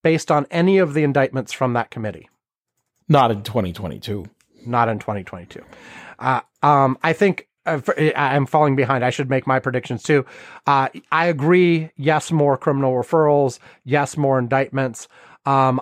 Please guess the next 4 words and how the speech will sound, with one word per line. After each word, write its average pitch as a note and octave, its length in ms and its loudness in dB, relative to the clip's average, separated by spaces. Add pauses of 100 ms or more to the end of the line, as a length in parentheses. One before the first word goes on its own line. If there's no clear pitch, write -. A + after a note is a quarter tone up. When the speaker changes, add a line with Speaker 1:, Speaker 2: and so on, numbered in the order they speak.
Speaker 1:
I F3 220 2
will G#3 320 2
say, D#3+ 960 -2 (560)
um, C#3 640 0